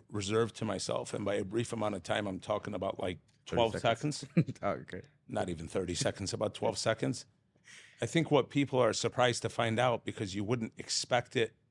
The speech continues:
Speaker 1: right when you see me, if you haven't talked to me before, is how outgoing and how friendly I am.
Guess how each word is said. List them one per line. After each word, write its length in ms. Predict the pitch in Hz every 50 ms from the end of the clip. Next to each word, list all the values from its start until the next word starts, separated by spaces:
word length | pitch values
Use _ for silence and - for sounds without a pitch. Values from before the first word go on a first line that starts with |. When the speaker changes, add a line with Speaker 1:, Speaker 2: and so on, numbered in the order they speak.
| _ _ _ _
Speaker 1:
right 400 | - 101 95 95 113 113 117 120 -
when 160 | - 110 110 104
you 80 | 92
see 340 | 87 - - - - 127 123
me, 320 | 131 147 160 175 175 156 - -
if 120 | 110 - 113
you 60 | 95
haven't 260 | 101 107 101 101 87
talked 260 | 85 113 113 110 -
to 80 | - 120
me 100 | 135 127
before, 420 | 139 139 131 - 156 160 156 151 - _ _ _ _ _ _ _ _ -
is 120 | - - -
how 260 | 127 123 120 117 - _ - -
outgoing 540 | 113 117 104 107 110 113 117 113 113 107
and 100 | 104 95
how 160 | 85 101 107 95
friendly 680 | - - - 123 117 113 113 110 107 104 101 98 - _ - _ _ _ _ _ _ _ _ _ -
I 80 | 107 101
am. 360 | 104 113 117 104 87 85 -